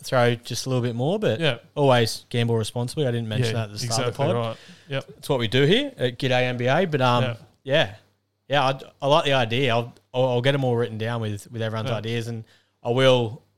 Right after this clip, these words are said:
Speaker 1: I'll keep it in the scrapbook, and we'll, we'll bring it out at the end of the year to see
Speaker 2: Mm.
Speaker 1: how everyone lined
Speaker 2: Yeah.
Speaker 1: up alongside the awards.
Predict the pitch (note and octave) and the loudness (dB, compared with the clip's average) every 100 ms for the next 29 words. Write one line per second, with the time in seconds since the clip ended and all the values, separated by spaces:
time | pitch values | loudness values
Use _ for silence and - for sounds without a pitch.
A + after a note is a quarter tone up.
0 | _ A#2 C3 A#2 A#2 G#2+ - A#2 A#2 B2+ | _ -8 -4 -4 -4 -8 -6 -4 -2 -2
1 | D#3 E3+ A#2+ A#2+ B2 A2 A#2+ A#2 A#2 A2+ | -4 -2 -4 -6 -6 -4 -2 0 0 0
2 | A2+ A2 G#2+ G#2+ A2 - G#2+ A#2+ C3+ A2 | -4 -2 -2 -2 -2 -4 -6 0 2 2
3 | G#2+ A2+ A2 G#2+ G#2+ G#2 A2 A2+ G#2+ B2+ | 0 -2 -4 -2 -4 -6 -8 -6 -2 -2
4 | A#2+ G#2 A2 A2 G#2 A2 G#2 G#2 G2+ A2 | -2 -4 -8 -8 -8 -10 -8 -10 -8 -8
5 | A2+ G#2 | -8 -10